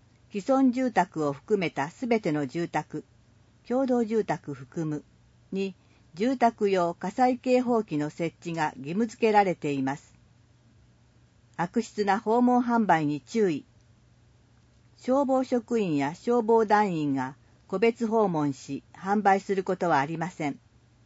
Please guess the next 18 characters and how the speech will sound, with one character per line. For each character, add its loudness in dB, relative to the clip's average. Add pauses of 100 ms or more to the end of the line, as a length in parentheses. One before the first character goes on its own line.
(720)
消 -2
防 4
が 2 (260)
商 4
品 -2
を 0
指 -6
定 2
す -4
る -2
こ 0
と 0
は 0
あ -6
り -4
ま -4
せ -6
ん。 -8